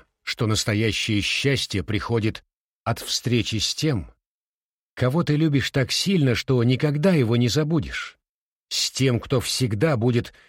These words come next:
сиять в твоём сердце, как солнце, независимо от того, какими путями вы оба идёте. «А в следующий раз пойдём туда?» Рихо наклонила голову,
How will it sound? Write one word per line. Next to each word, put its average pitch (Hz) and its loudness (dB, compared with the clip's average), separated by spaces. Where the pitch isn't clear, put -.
сиять 131 2
в - -12
твоём 113 0
сердце, 127 0
как - -2
солнце, 117 0
независимо 147 4
от - -4
того, 131 2
какими 110 0
путями 110 0
вы 107 -2
оба 98 0
идёте. 85 -6
«А 123 -2
в - -2
следующий 143 0
раз 143 -2
пойдём 131 2
туда?» 156 2
Рихо 104 0
наклонила 104 -2
голову, 98 0